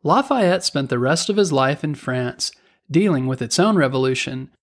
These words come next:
but being a noble, he worked to find ways that the common people and the monarchy, the king, could work toward a better country. He lived through the French Revolution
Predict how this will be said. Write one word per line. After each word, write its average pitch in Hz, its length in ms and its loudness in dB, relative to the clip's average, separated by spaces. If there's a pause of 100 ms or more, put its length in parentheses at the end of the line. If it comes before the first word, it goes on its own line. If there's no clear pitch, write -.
(220)
but 147 160 -2
being 285 260 4
a 330 40 6
noble, 147 640 0
he - 160 0
worked 220 280 0
to 156 60 0
find 135 320 0
ways 143 440 0
that 127 160 -6
the 127 80 -4
common 220 400 2
people 143 420 -2
and 131 160 -4
the 131 60 -2
monarchy, 139 680 0
the 135 160 -6
king, 135 480 -2 (340)
could 143 140 -2
work 214 260 2
toward 139 360 2
a 127 100 -4
better 139 300 0
country. 139 640 -4 (840)
He 233 180 2
lived 240 380 2
through 151 220 0
the 135 100 -2
French 165 320 2
Revolution 180 760 0